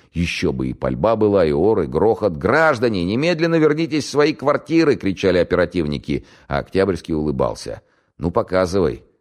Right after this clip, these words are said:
кого заклевал сталинский сокол. Уж это точно Вассер. Сколько ждали этой встречи!» Егору и самому не терпелось. Он взял бесчувственное тело за плечи, перевернул. Увидел оскаленный рот, закатившиеся глаза.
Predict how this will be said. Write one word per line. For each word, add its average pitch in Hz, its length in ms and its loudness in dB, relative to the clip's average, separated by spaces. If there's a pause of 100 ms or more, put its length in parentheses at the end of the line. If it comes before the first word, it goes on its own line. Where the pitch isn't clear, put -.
кого 87 360 0
заклевал 80 600 0
сталинский 69 520 -4
сокол. 64 520 -6 (220)
Уж - 340 -6
это 113 260 0
точно - 580 -4
Вассер. 62 600 -6 (140)
Сколько 92 720 -4
ждали 65 480 -2
этой 57 340 -8
встречи!» - 800 -8 (220)
Егору 80 460 -2
и 78 40 -4
самому 80 360 -4
не 62 100 -6
терпелось. - 540 -10 (300)
Он 67 160 -6
взял 76 260 0
бесчувственное 69 720 -8
тело 67 220 -2
за 62 140 -6
плечи, 90 500 -4 (200)
перевернул. 73 680 -2 (400)
Увидел 78 340 0
оскаленный 71 520 -2
рот, 87 180 2
закатившиеся 65 680 -10
глаза. 64 440 -6